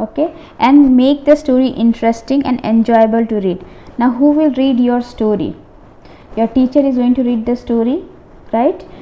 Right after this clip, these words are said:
So when you write the story, write in such a way that when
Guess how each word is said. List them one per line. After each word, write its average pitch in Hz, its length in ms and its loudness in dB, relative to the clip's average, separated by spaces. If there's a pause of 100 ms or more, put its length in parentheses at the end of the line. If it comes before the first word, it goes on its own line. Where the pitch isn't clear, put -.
(220)
So 233 500 -4 (260)
when 240 200 4
you 330 260 4
write 247 400 2
the 294 100 4
story, 247 400 2
write 247 160 0
in 277 140 4
such - 340 0
a 311 100 4
way 247 200 2
that 240 180 0
when 254 500 -2